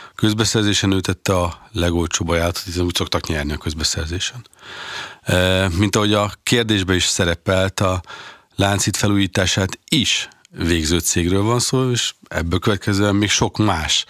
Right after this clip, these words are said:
beruházást is ez a cég végzett. E, ebből következően, hogy mi köze ennek a Lánchídhoz, ezt továbbra sem értem. Azon kívül, hogy persze értem, hogy politikai szezon kell kezdődött, és akkor valahogyan meg kell próbálni összekötni.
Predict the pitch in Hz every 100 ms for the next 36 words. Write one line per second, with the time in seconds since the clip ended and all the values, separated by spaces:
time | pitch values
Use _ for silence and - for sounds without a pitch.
0 | - - - 92 90 87 85 87 - 92
1 | 90 85 - 92 85 90 87 107 104 -
2 | - - - - - 95 98 104 107 110
3 | - 117 - 107 113 110 101 107 - -
4 | _ - _ 104 127 151 107 107 101 104
5 | - 92 92 98 - 107 - 107 107 -
6 | - - 87 - - - 87 82 82 -
7 | 85 87 - 123 120 123 123 - 87 95
8 | 95 - 101 95 95 - 90 - 92 90
9 | - - - - - - 87 95 90 -
10 | 90 80 - 87 82 - - - - 87
11 | 90 90 85 - - - 92 87 101 90
12 | 90 90 85 101 - 92 - 90 - -
13 | - - - 95 90 90 90 90 92 -
14 | 92 87 90 - 101 104 117